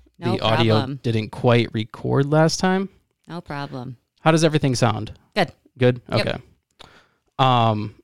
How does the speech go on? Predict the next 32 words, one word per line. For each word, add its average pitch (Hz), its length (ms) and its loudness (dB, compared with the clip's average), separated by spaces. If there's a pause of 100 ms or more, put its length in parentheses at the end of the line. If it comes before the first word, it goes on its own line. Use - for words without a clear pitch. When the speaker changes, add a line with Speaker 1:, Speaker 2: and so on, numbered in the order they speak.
(540)
Speaker 2:
so 139 240 6
what 131 220 4
have 151 80 6
you 170 60 2
been 170 140 2
up 196 120 2
to 127 120 4
since 117 200 2
we 117 280 4 (120)
last 110 240 0
seen 113 140 2
each 107 160 2
other? 104 200 2 (600)
Speaker 1:
Uh, 269 260 0
basically 233 300 -4
the 233 80 -2
same 226 240 -4
old, 226 200 -2 (220)
same 208 120 -8
old 214 120 -6
stuff. 196 400 -6 (180)
Uh, 170 320 -6 (800)
work, 185 400 -8 (540)
um, 143 460 -12 (560)
helping 170 220 -8
out 170 140 -4
in 170 80 -6
my 165 160 -6
daughter's 160 440 -8
gymnastics 160 680 -12 (280)
program. 156 680 -6
Um, 143 440 -8